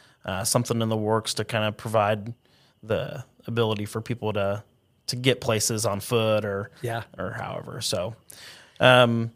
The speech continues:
Speaker 1: you know that I'm a, you know that I'm a cyclist, and obviously
Speaker 2: Mm-hmm.
Speaker 1: Stacy and I did, uh, Opal Wapu gravel experience for the last five years. Um, I was really, uh, surprised and happy to see the, uh, the bike lanes.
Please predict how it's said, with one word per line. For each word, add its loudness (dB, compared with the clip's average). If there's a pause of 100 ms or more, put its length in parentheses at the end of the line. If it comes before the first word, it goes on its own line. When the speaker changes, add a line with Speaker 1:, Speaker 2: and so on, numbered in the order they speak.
Speaker 1:
you 6
know 12
that 10
I'm 6
a, 4 (400)
you 4
know 10
that 10
I'm 4
a 4
cyclist, 6
and 2
obviously 4
Speaker 2:
Mm-hmm. 0 (240)
Speaker 1:
Stacy 6
and 8
I 6
did, 6
uh, 2 (400)
Opal 4
Wapu 8
gravel 10
experience 4
for 4 (100)
the 2
last 6
five 6
years. 0 (420)
Um, 2
I 8
was 10
really, 6
uh, 0
surprised 4
and -4
happy 2
to 0
see 2
the, 0
uh, 0 (460)
the 8
bike 8
lanes. 0